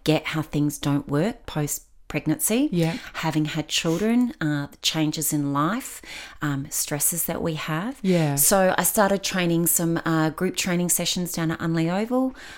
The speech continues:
Speaker 1: um, three days a week, uh, Tuesday morning, Wednesday morning, Friday morning after school drop-off. I just invited people to come along, spread the word,
Speaker 2: Mm.
Speaker 1: and that's how it went from there.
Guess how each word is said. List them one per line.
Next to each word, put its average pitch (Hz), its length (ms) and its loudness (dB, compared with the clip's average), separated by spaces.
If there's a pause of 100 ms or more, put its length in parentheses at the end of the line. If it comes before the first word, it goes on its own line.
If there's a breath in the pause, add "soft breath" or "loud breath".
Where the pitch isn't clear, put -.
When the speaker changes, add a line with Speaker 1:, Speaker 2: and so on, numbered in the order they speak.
(120)
Speaker 1:
um, 151 460 2
three - 400 -2
days 160 240 2
a 170 40 -2
week, 202 380 -2
uh, 151 240 -4
Tuesday 175 480 -2
morning, 160 500 2
Wednesday 151 520 0
morning, 143 760 0
Friday 147 540 -4
morning 196 400 -2
after 156 220 -6
school 156 280 -2
drop-off. 226 480 -2 (460 loud breath)
I 143 100 0
just - 300 -2 (180)
invited 135 420 0
people 143 300 -4
to 131 60 -4
come 143 240 0
along, 135 340 0
spread 135 300 -6
the 131 100 -4
word, 147 360 2
Speaker 2:
Mm. 156 120 4
Speaker 1:
and 147 140 4
that's - 240 -4
how 143 160 -4
it - 100 -6
went 139 180 -4
from 143 220 -4
there. 160 360 -4